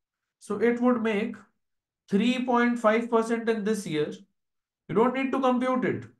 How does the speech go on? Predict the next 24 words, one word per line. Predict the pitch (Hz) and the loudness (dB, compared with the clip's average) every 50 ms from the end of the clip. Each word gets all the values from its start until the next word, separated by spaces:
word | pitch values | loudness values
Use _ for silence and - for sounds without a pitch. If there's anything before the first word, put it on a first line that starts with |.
| _ - | _ -6
you | 185 202 | -4 -2
know | 190 185 226 247 254 240 | 0 2 2 2 2 2
it। | 185 - - - - - _ _ _ _ _ _ _ _ _ _ _ _ _ - 139 | 2 0 -4 -8 -14 -18 _ _ _ _ _ _ _ _ _ _ _ _ _ -6 -2
This | 190 214 202 | -2 -2 0
would | 220 233 226 208 | 0 -2 -2 -2
be | 226 254 247 254 | -4 -4 -6 -6
three | - - 240 247 - 269 - 240 | -2 0 2 2 2 0 -4 -2
point | 247 247 247 247 240 - | 0 2 2 2 0 -2
five | - 220 220 233 240 240 | 0 0 2 2 0 -2
percent | 220 208 208 208 208 220 220 208 208 | -2 -4 -4 -2 -4 -6 -6 -6 -10
in | 202 190 | -8 -6
the, | 190 208 226 240 240 - _ _ _ _ _ _ _ _ _ _ _ _ _ _ _ _ _ _ _ _ _ _ _ _ _ - | -4 -4 -4 -6 -8 -10 _ _ _ _ _ _ _ _ _ _ _ _ _ _ _ _ _ _ _ _ _ _ _ _ _ 0
for | 196 196 196 | 2 2 2
this | 190 214 240 240 208 | 4 2 2 2 2
year। | 202 202 220 220 | 0 -2 0 0
And | 220 214 202 202 | -2 -4 -2 -2
what | 214 214 233 247 | -4 -4 -2 -4
would | 247 247 | -4 -4
its | 254 247 - - | -4 -6 -6 -10
price | - - 208 202 214 240 247 - 185 | -8 -4 -2 0 2 2 2 2 0
be? | 175 208 233 247 - - - - _ _ _ _ _ _ _ _ _ _ _ _ _ _ _ _ _ _ _ _ _ _ _ _ _ _ _ _ _ _ _ _ _ _ _ _ _ _ _ _ _ _ _ _ _ _ _ _ - | 0 -2 -2 -2 -2 -4 -10 -20 _ _ _ _ _ _ _ _ _ _ _ _ _ _ _ _ _ _ _ _ _ _ _ _ _ _ _ _ _ _ _ _ _ _ _ _ _ _ _ _ _ _ _ _ _ _ _ _ -10
What | 147 160 202 208 196 226 | -4 -2 -2 0 0 0
would | 247 247 - - | 0 0 0 0
the | 247 | -2